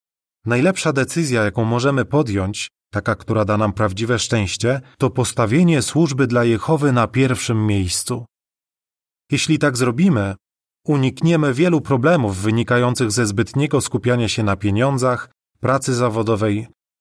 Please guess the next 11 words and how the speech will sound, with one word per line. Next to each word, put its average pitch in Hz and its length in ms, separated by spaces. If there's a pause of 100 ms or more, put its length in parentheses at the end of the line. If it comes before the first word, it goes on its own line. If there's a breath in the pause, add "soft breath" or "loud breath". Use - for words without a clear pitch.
(120)
czy 131 140
samych 113 360
sobie. 110 500 (1120)
Bądźmy 139 640
zdecydowani 120 840
kierować 127 460
się 123 140
w 104 60
życiu 131 320
mądrością 117 680
Jehowy 101 640